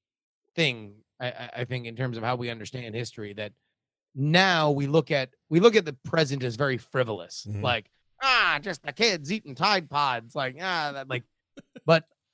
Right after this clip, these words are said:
Speaker 1: in, in the past, you know, i-, it's not just a bunch of powdered wig people making wise decisions. Like, things are changed by panics of the day, by,
Speaker 2: Yeah.
Speaker 1: by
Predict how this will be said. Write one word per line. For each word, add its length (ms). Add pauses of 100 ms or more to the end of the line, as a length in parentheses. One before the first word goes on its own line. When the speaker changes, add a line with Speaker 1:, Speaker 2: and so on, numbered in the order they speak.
(720)
Speaker 1:
in, 300
in 140
the 60
past, 680 (360)
you 140
know, 200
i-, 40
it's 440
not 240
just 200
a 40
bunch 240
of 80
powdered 400
wig 320
people 420
making 560
wise 360
decisions. 640
Like, 160
things 220
are 140
changed 640 (420)
by 580 (560)
panics 440
of 180
the 80
day, 400 (140)
by, 120
Speaker 2:
Yeah. 240 (100)
Speaker 1:
by 200